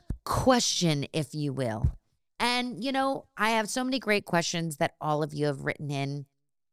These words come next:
um, for David Haggerty and myself included. And we're gonna get to more of those. And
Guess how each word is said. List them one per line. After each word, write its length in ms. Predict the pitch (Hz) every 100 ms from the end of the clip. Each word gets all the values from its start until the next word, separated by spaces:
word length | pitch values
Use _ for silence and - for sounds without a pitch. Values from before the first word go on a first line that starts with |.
| _ _
um, 220 | 165 160
for 160 | 139 151
David 320 | 143 135 131
Haggerty 580 | 127 156 151 147 143 147
and 140 | 147 135
myself 600 | 139 143 - 165 180 170
included. 720 | 147 - 165 160 147 143 143 _ _ _ _ _ -
And 460 | 160 151 151 151 151
we're 180 | 160 180
gonna 180 | 208 196
get 220 | 185 190
to 80 | 170
more 240 | 160 147
of 140 | 147
those. 540 | 143 139 131 131 151 - _ _ _ _
And 480 | 160 151 147 139